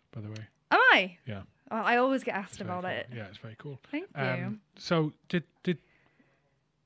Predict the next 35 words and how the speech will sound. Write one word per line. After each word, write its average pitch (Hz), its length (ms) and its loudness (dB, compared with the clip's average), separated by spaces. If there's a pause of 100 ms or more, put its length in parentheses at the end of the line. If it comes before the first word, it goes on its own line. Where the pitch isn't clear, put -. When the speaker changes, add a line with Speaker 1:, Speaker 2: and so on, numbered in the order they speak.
(640)
Speaker 1:
uh, 147 200 -2 (100)
uh, 156 120 0
who 165 120 2
was 190 160 0
it? - 200 -4
Wa-, 180 100 4 (140)
the 165 80 0
first 180 240 2
guy? 180 240 2 (300)
Speaker 2:
Jack. 202 320 2
Speaker 1:
Jack, - 280 4
Jack, - 180 -8
Jack, - 220 -12
sorry. 117 220 -6 (460)
Did 208 140 0
Jack, - 420 0 (180)
so - 120 -2
what 196 100 2
happened? 147 200 2
Did 131 100 -2
he 185 40 -2
send 185 440 0
you 180 120 4
the 160 80 0
prosthetic - 600 -10
leg? 147 160 -8 (640)
Speaker 2:
Yeah. 208 240 -6 (420)
Yeah. 208 260 2
Speaker 1:
He's 185 160 -12
Speaker 2:
So 233 160 2
he's 262 260 0
got 247 220 2
a 214 360 4
couple. 208 480 -4 (100)
Speaker 1:
Yeah. 120 220 -4